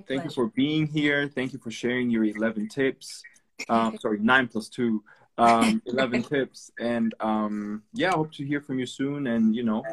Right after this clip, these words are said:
Speaker 1: I already, I see you. I see you in the, uh, in the lives commenting. You know what? I, I highly appreciate you because you're the only person who uses the chat function, right?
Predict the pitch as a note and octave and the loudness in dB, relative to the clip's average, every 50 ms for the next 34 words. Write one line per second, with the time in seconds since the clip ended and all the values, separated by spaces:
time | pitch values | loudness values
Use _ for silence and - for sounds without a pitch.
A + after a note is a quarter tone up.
0 | - - A2+ A2+ C3 D3 C#3+ C3 A#2+ A2 - _ - C3 C3 B2 - - C#3+ C#3 | -6 0 4 6 6 8 6 6 4 0 -4 _ 2 4 4 2 2 -4 -6 -4
1 | C3 A#2 A2+ G#2+ G#2 G2 - - _ _ _ - A2+ A2+ G#2+ - - - B2 A2+ | -2 0 0 -2 -2 -4 -10 -20 _ _ _ -8 -6 -6 -6 -6 -8 -8 -4 0
2 | A2 A2 G#2 G#2+ G#2+ G#2+ G#2+ G#2+ G2+ G#2 G2 G2 _ _ _ - A2 G#2+ G#2 G2+ | 0 0 0 0 -2 -2 -2 -4 -6 -6 -10 -16 _ _ _ -2 0 2 2 2
3 | G2 F#2+ - _ _ _ _ - C3+ B2+ A2+ A2 G#2+ G2+ A2+ B2 B2 B2 B2 B2 | 2 0 -4 _ _ _ _ 0 2 4 4 4 4 4 6 6 6 8 8 8
4 | A#2+ A#2 A2+ A2 - - - _ _ - - _ _ - - D3+ D3 C#3 C3+ B2+ | 6 6 4 2 -2 -12 -20 _ _ -20 -20 _ _ -8 -2 2 2 2 2 0
5 | B2 A#2 - C3 B2 A#2+ A#2 A2+ A2+ - - _ _ - - B3 C#4+ C#4+ C#4 C#4 | -4 -6 -6 -6 -6 -6 -6 -6 -8 -8 -12 _ _ -6 -4 0 0 2 2 2
6 | - F#3+ F#3 - - - E3+ E3+ F#3 G3 F#3+ A3 A3+ A#3 A3+ F#3+ - - _ - | 2 2 0 -2 -4 -6 -6 -6 -6 -6 -6 -4 -4 -4 -4 -8 -10 -10 _ -12
7 | F#3+ G3 F#3+ - F3 D3+ C#3 - - C3 C3+ - D3+ C3+ C#3 E3 G3+ E3+ D#3 D#3+ | -12 -10 -6 -6 -6 -6 -6 -8 -10 -10 -4 -4 -2 0 0 0 0 0 -2 -6
8 | - - D3+ E3 F#3 F3+ E3+ - E3 D#3 D3+ D#3 - C3+ A#2 G2+ G2+ A#2+ D3 D#3+ | -6 -4 -6 -4 -4 -6 -6 0 0 0 0 0 -4 -14 -18 -12 -6 -4 -2 -2
9 | C#3 C#3+ C3+ - B2 A2 - - C#3+ A#2 - _ - C3 B2 A2+ - - G#2+ - | -2 -4 -6 -6 -6 -6 -2 0 0 0 0 _ -4 -4 -4 -4 -4 -8 -12 -12
10 | - _ _ _ _ _ _ _ _ _ - C3 C3+ C3+ C3 | -12 _ _ _ _ _ _ _ _ _ 2 6 8 8 8